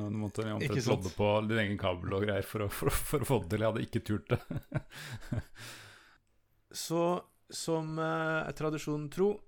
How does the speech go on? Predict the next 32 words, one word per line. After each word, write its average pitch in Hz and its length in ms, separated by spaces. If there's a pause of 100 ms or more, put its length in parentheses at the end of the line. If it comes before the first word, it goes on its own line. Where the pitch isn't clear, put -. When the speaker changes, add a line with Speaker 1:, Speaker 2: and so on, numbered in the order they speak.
(100)
Speaker 2:
eh, 160 1040
vår 147 180
gode 143 160
venn, 143 300
eh, 143 480
Joakim 131 240
Froholt 165 420
har 156 100
jo 147 60
skrevet 135 300
en 131 100
liten 123 300
artikkel 143 460
på 135 200
sin, 123 320
eh, 123 420 (960)
spillhistorie 135 800
dot 139 240
N 147 160
O 190 180 (180)
om 147 320
episoden 151 520
og 151 140
litt 127 140
om 120 80
spillet, 160 340 (260)
så 147 440
stikk - 320
og 127 100
sjekk, - 600 (260)
eh, 123 160
den. 95 320